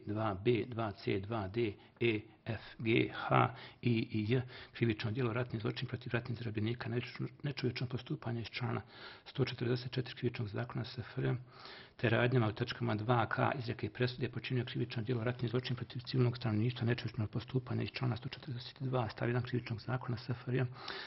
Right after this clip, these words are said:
sve u vezi sa članom trideset stav dva istog zakona. Pa vijeće optuženom primjenom članova trideset tri, trideset osam, četrdeset jedan, četrdeset dva, četrdeset tri krivičnog zakona S F R J za krivično djelo <clears throat> ratni zločin protiv civilnog stanovništva iz člana sto četrdeset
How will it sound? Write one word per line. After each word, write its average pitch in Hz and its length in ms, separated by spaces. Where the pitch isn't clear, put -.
sve - 220
u - 20
vezi 123 240
sa 120 100
članom 120 260
trideset 120 380
stav 113 300
dva 113 180
istog - 280
zakona. 107 420
Pa 117 80
vijeće 120 320
optuženom 117 380
primjenom 117 320
članova 120 300
trideset - 340
tri, 123 240
trideset - 260
osam, 123 300
četrdeset 123 440
jedan, 131 100
četrdeset 117 320
dva, 120 140
četrdeset 123 400
tri - 120
krivičnog 120 340
zakona 120 320
S - 120
F - 180
R 127 80
J 135 100
za - 60
krivično 120 400
djelo 123 280
<clears throat> 117 240
ratni 123 240
zločin 127 300
protiv 120 280
civilnog 127 300
stanovništva 117 500
iz 104 60
člana 127 240
sto 123 120
četrdeset - 440